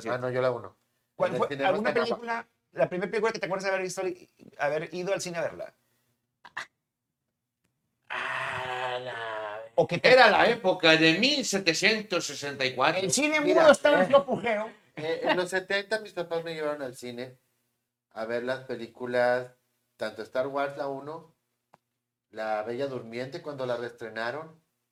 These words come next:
Speaker 1: en el Cinema Montoya,
Speaker 3: Ujú.
Speaker 1: eh, que estaba en la, en la, ¿cómo se llama esta cosa?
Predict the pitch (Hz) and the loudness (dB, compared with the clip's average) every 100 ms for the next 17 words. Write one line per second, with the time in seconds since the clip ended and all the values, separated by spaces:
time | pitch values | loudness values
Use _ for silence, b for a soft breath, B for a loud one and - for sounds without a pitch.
0 | _ _ _ 107 107 104 113 107 110 113 | _ _ _ -16 -14 -14 -14 -14 -14 -12
1 | 113 113 107 104 95 92 92 - 104 101 | -12 -10 -10 -12 -14 -20 -20 -20 -18 -12
2 | 110 135 160 _ - 107 170 - _ _ | -10 -12 -14 _ -14 -12 -12 -16 _ _
3 | _ - 101 101 98 95 92 95 _ _ | _ -16 -12 -10 -10 -10 -10 -14 _ _
4 | - 98 107 104 107 101 98 98 98 95 | -20 -8 -6 -6 -8 -10 -10 -14 -16 -14
5 | 92 87 85 82 82 _ _ 110 127 135 | -12 -12 -14 -18 -20 _ _ -20 -20 -20
6 | 143 147 143 156 | -20 -20 -20 -20